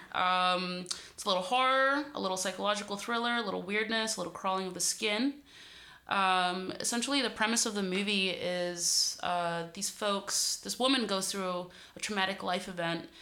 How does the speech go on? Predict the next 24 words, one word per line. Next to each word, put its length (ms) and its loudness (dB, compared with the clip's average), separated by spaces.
and, 560 2
uh, 240 4
she 160 0
decides 560 0
to 100 -2
go 140 -2
on 100 0
a 40 -2
trip 360 -2
with 160 -4
her 160 -4
boyfriend 840 -2
and 400 -4
his 260 -8
friends 580 -2
for 360 -8
this 500 -2
midsummer 480 -2
festival 840 -4
up 240 -6
in, 340 -6
uh, 540 -6
Northern 360 -2
Europe, 400 -2